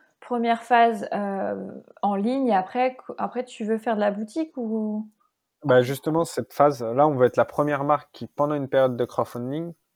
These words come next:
Speaker 2: bah, que tu puisses essayer nos paires. Donc, en fait, nos paires, elles seront dans, entre dix et quinze boutiques en France.
Speaker 1: Ok.
Speaker 2: Euh, bon, on a choisi les plus grandes villes, hein. Malheureusement, on peut pas, euh, on n'a pas le budget non plus pour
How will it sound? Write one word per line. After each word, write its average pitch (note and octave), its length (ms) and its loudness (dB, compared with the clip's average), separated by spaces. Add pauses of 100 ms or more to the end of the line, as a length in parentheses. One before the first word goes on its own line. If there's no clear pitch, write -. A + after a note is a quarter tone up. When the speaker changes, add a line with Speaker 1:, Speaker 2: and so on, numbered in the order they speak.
(580)
Speaker 2:
bah, A#2 100 -2
que - 120 -6
tu - 180 -6
puisses - 300 -4
essayer C#3 240 -2
nos C3+ 140 0
paires. G#2 280 -6 (140)
Donc, A2+ 180 -10
en A2+ 80 -2
fait, B2 160 -2
nos A#2 160 -6
paires, B2+ 220 0
elles A2 100 -2
seront - 240 -8
dans, G#2+ 720 -8
entre A2 240 -6
dix C3+ 500 -8
et B2 100 -6
quinze A#2+ 220 -4
boutiques A#2+ 420 -4
en C3 100 0
France. - 440 -6 (520)
Speaker 1:
Ok. B3 240 -8
Speaker 2:
Euh, G#2+ 260 0 (100)
bon, A#2+ 120 0
on A#2+ 120 -2
a G#2+ 60 -6
choisi A#2 260 0
les A2+ 120 2
plus - 120 -12
grandes A#2 360 -2
villes, C#3+ 240 2
hein. B2+ 220 -2
Malheureusement, A2+ 520 -2
on A2 60 -8
peut A2+ 120 -8
pas, A#2 320 4
euh, G#2+ 400 -6
on A2 60 -12
n'a A2+ 100 -10
pas A#2 140 0
le A2+ 80 -2
budget A#2+ 500 -6
non A#2+ 160 -6
plus C3 180 -8
pour - 140 -18